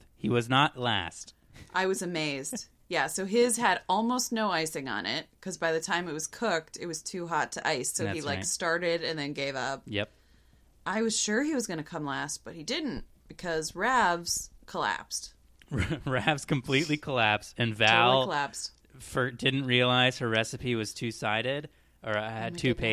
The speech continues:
Speaker 1: pages, and for half of the recipe just went off into Val land and did her own thing.
Speaker 2: <laughs>
Speaker 1: And unfortunately, in Val land, she likes her things the Val way, which is
Speaker 2: Oh my
Speaker 1: slightly
Speaker 2: goodness.
Speaker 1: underbaked apparently, and was not,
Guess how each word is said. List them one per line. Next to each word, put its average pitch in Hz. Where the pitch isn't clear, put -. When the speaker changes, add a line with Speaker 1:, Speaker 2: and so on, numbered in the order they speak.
Speaker 1:
pages, 131
and 107
for 123
half 113
of 113
the 107
recipe 101
just 101
went 107
off 104
into 104
Val 101
land 92
and 113
did 120
her 113
own 113
thing. 113
Speaker 2:
<laughs> -
Speaker 1:
And 127
unfortunately, 135
in 120
Val 135
land, 101
she 147
likes 135
her 165
things 113
the 117
Val 110
way, 92
which 117
is 196
Speaker 2:
Oh 190
my 180
Speaker 1:
slightly 349
Speaker 2:
goodness. 208
Speaker 1:
underbaked 226
apparently, 107
and 110
was 110
not, 120